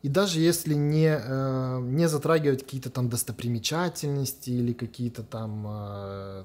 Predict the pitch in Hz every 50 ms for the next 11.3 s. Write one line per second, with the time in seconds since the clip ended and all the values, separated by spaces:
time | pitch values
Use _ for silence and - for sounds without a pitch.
0 | - - 120 - - 135 131 131 147 160 156 - - 262 277 277 277 - - -
1 | _ - 143 - 160 156 147 143 147 - - 151 151 139 - - - 131 143 156
2 | 165 156 - - - 156 139 127 123 120 120 113 117 110 110 110 117 113 - 120
3 | 113 110 - 127 123 120 110 98 90 - - - - _ _ _ _ _ _ -
4 | - _ _ _ _ _ _ - - - _ _ _ _ _ _ _ _ _ _
5 | _ _ _ _ _ _ _ _ _ _ _ _ _ _ _ _ _ _ - 139
6 | 175 180 208 196 170 165 147 131 113 104 - - - _ _ _ _ - 113 139
7 | - 147 - 139 143 139 - 147 - - - 165 160 160 156 147 147 139 135 143
8 | 143 156 196 214 202 190 175 - - - - _ _ _ - - - 139 127 123
9 | 139 151 156 160 156 156 - - 143 143 143 143 - 131 120 131 139 143 135 131
10 | 123 113 - - 113 120 127 131 131 - 117 - 123 120 120 123 117 - - -
11 | 107 92 87 90 92